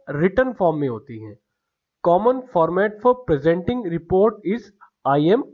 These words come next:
R A D। It means कि जो फॉर्मेट है रिपोर्ट को प्रेजेंट करने का, उसका ए-, ए-, एक्रोनियम बना दिया गया है। जो इसका मीनिंग क्या है? इंट्रोडक्शन मेथड,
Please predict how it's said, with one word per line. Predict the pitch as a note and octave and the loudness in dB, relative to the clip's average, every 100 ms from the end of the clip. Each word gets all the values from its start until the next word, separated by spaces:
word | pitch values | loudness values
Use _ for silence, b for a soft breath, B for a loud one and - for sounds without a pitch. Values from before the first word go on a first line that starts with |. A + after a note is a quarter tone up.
| _ | _
R | B2 A#2 | -4 -4
A | A2 | -6
D। | G#2+ - _ _ _ _ _ F#3 | -14 -20 _ _ _ _ _ -10
It | F#3 | -6
means | A#3 A#3+ | -6 -6
कि | - B3+ | -4 -4
जो | G#3+ B3+ - - | -2 -4 -4 -2
फॉर्मेट | E3 D#3+ F3 A3+ A#3+ | -2 2 2 0 0
है | G#3 | -2
रिपोर्ट | F#3+ F#3+ G#3 | -2 0 0
को | G#3 G#3+ | 0 0
प्रेजेंट | E3 C#3 F#3+ G#3 | 0 2 0 2
करने | F3+ D#3 E3 | 0 2 0
का, | G#3+ A#3 | 2 0
उसका | - F3+ - A3+ - | -2 -10 0 0 2
ए-, | G#3 G#3 - | 0 0 0
ए-, | E3+ E3+ D#3+ | 0 0 -4
एक्रोनियम | E3 D#3+ E3+ A3+ G3+ | 0 2 2 0 0
बना | F#3+ F#3 | 2 2
दिया | F#3+ F#3+ | 2 0
गया | F3 F3+ | 0 0
है। | G3+ D4+ b b _ - | -2 -8 b b _ -6
जो | D3+ | -4
इसका | D#3 - | -4 -2
मीनिंग | F#3+ D#3 F#3 A3 | 0 2 0 -2
क्या | G#3+ A3+ | 0 0
है? | B3 - - | 0 -4 -6
इंट्रोडक्शन | D#3+ D#3 D3+ D3+ - G3+ | -6 -4 -2 -2 -2 -4
मेथड, | G#3 G3 G3+ B3+ | 2 2 2 -4